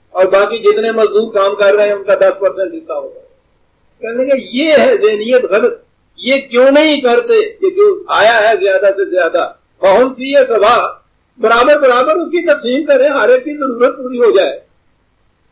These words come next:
یہ کیوں نہیں کرتے؟ کہا اس لیے نہیں کرتے کہ وہ یہ کہتے ہیں کہ یہ ہماری کاریگری کی وجہ سے ہمیں زیادہ ملا ہے،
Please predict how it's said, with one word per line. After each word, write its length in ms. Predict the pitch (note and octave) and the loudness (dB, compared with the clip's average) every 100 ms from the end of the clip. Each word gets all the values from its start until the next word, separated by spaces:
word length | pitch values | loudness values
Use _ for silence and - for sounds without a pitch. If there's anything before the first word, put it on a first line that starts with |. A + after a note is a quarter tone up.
| _ _ _ _ _ _ _ _ _ _ _ _ _ _ _ _ _ F3 | _ _ _ _ _ _ _ _ _ _ _ _ _ _ _ _ _ _
یہ 120 | A3 | -6
کیوں 240 | A3+ A#3+ C4+ | -4 0 2
نہیں 160 | D4 | 2
کرتے؟ 320 | C4+ F#3 - _ _ _ _ _ _ _ _ _ _ _ _ _ - | 2 -2 -4 _ _ _ _ _ _ _ _ _ _ _ _ _ -12
کہا 180 | E3+ F3 | -2 2
اس 180 | G#3 - | 2 0
لیے 200 | G#3 G#3+ | 0 0
نہیں 140 | G#3+ | 0
کرتے 340 | G3 F#3 F3+ G3+ | -2 -2 0 -2
کہ 140 | G3 F#3 | -2 -2
وہ 160 | G3+ F#3+ | -2 -4
یہ 80 | |
کہتے 340 | F3+ G#3 G3+ - | -4 -4 -4 -4
ہیں 240 | D3 F3+ - _ _ _ _ _ _ _ _ _ _ _ _ - | -6 -6 -10 _ _ _ _ _ _ _ _ _ _ _ _ -4
کہ 60 | F#3 | -2
یہ 360 | C4 G#4 - | 2 4 4
ہماری 360 | F3 F#4 F#4+ G3+ - _ _ _ _ - | 2 0 0 -2 -8 _ _ _ _ -6
کاریگری 440 | E3 F3+ E3+ G3 | -2 -2 0 -2
کی 120 | G3 G3 | -4 -2
وجہ 200 | F#3+ G3 | 2 2
سے 100 | E3 | 0
ہمیں 200 | D#3 D#3+ | -4 -4
زیادہ 280 | D3+ D#3+ D3+ D3 | -4 -6 -6 -8
ملا 240 | C#3 - | -8 -10
ہے، 80 | - | -14